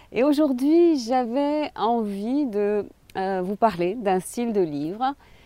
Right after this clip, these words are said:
Il s'agit des romans feel good. Et littéralement, on peut traduire cela par des romans qui font du bien. Le roman feel good est vraiment tendance, euh, depuis quelques années.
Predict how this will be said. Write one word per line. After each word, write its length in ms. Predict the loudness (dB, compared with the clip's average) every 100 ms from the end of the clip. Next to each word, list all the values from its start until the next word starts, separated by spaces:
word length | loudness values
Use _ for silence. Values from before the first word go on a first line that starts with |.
| -20 -8
Il 160 | -6 -4
s'agit 640 | 0 0 2 2 4 4
des 240 | 4 2
romans 640 | 4 4 4 4 4 4 2 -2 _ -20 -16
feel 360 | -2 0 0
good. 380 | 0 -2 -2 -6 -10 -20 -20 -20 -20 -18
Et 120 | -8 -6
littéralement, 920 | -4 -4 -2 -2 0 2 2 2 0
on 180 | -4 -4
peut 180 | 0 -2
traduire 880 | -2 -4 -4 -6 -4 0 0 0 -4
cela 420 | -6 0 2 2
par 220 | 2 0 2
des 140 | 0
romans 580 | 4 4 4 4 6 4 0 -20 -20 -6
qui 180 | -4
font 440 | -4 -6 -4 -2 -4 -6 -10
du 380 | -6 -4 -4 -4 -8 -10
bien. 420 | -4 2 2 2 -2 -14 -20 _ -20 -20 -20 -20 -6
Le 240 | -2 0
roman 400 | 0 2 2 0
feel 260 | -2 -4 -4
good 300 | -2 2 2
est 100 | 2
vraiment 440 | 0 -2 0 0
tendance, 600 | 2 2 2 0 -2 -10 -8
euh, 320 | -6 -4 -6
depuis 320 | -6 -10 -12
quelques 380 | -10 -10 -8 -8
années. 260 | -6 -6